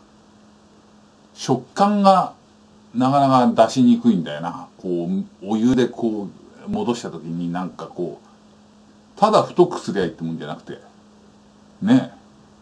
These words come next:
なんかふやけちゃった感じになるじゃん。あと芯が残っちゃう。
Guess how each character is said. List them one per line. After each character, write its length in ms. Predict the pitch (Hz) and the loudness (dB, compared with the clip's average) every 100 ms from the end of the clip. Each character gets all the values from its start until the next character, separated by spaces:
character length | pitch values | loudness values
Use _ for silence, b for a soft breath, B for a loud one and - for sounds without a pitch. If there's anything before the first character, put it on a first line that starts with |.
| _ _ _ _ _ | _ _ _ _ _
な 100 | 107 | -12
ん 20 | 87 | -12
か 60 | |
ふ 180 | - 127 | -6 2
や 140 | 175 | 2
け 160 | 196 - | 2 0
ち 80 | 117 | -2
ゃ 40 | |
っ 60 | - | -6
た 80 | - | -10
感 200 | 87 80 | -10 -6
じ 120 | 90 | -4
に 60 | |
な 120 | 98 127 | 0 0
る 100 | 92 | -2
じ 100 | 67 | -4
ゃ 60 | |
ん。 60 | - - - _ - _ _ _ _ - _ _ - - | -14 -20 -20 _ -20 _ _ _ _ -20 _ _ -20 -6
あ 140 | 120 | -4
と 160 | - 104 | -2 -2
芯 360 | - 175 196 127 | -2 0 4 4
が 120 | 95 | 4
残 240 | 90 92 | 0 -2
っ 80 | - | -6
ち 160 | - | -6
ゃ 40 | |
う。 40 | 80 | -10